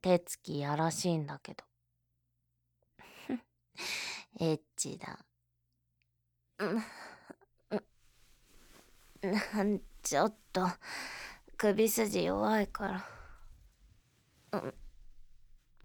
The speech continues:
待って。ピアス外す。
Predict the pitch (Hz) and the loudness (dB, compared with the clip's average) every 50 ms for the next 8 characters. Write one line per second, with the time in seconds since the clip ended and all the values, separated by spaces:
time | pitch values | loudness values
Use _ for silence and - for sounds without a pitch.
0 | - 220 202 214 208 - _ - 220 190 - - - _ - - - - - - | -2 0 0 0 0 -4 _ -12 -10 -10 -10 -14 -20 _ -20 -20 -18 -18 -18 -18
1 | - - - - - - _ _ _ _ _ _ - - - - - - - - | -20 -20 -20 -20 -20 -20 _ _ _ _ _ _ -20 -20 -18 -18 -18 -18 -20 -16
2 | - - - 196 190 180 175 - - 165 156 - 175 170 - - 170 165 - - | -8 -4 -2 -2 0 -2 -2 -4 -6 -6 -4 -4 -6 -6 -6 -8 -8 -6 -6 -8
3 | - - | -8 -12